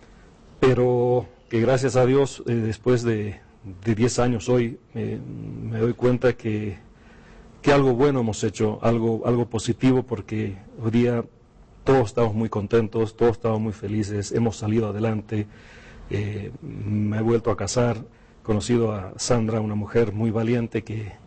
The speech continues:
que apostó a, a estar conmigo, con mis cuatro hijos, y sin lugar, sin dudarlo, una vez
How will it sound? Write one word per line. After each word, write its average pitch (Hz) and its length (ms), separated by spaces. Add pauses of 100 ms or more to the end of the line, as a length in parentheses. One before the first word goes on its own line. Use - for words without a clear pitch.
(100)
que 107 280
apostó 120 540
a, 113 120
a - 440
estar 123 240
conmigo, 123 340
con 113 120
mis 104 140
cuatro 127 340
hijos, 123 340
y 101 280 (160)
sin 127 260
lugar, 120 320
sin 131 160
dudarlo, 123 460
una 120 280
vez 123 320